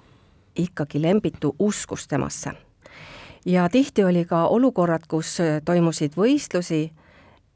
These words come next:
ja ta elas niivõrd kaasa, oli vaikus meil majas ja järsku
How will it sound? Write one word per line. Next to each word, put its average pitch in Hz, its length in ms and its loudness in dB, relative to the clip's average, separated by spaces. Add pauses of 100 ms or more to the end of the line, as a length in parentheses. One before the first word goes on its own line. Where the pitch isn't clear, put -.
(140)
ja 160 440 -2 (360)
ta 185 140 2
elas 196 240 2
niivõrd 196 240 2
kaasa, 208 380 2 (180)
oli 170 180 0
vaikus 220 440 0
meil 156 180 0
majas 165 480 -2 (540)
ja 156 100 -4
järsku 156 640 -2